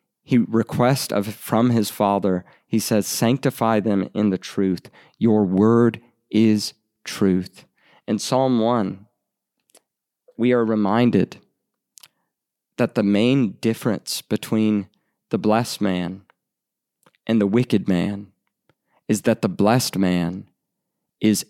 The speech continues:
intimately and regularly meditating upon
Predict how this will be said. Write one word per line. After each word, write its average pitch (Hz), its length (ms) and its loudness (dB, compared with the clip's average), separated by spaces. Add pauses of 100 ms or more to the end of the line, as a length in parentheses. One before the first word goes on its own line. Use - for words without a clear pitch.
(720)
intimately 131 880 2 (1120)
and 98 260 2
regularly 95 880 0 (560)
meditating 104 800 2
upon 95 580 -2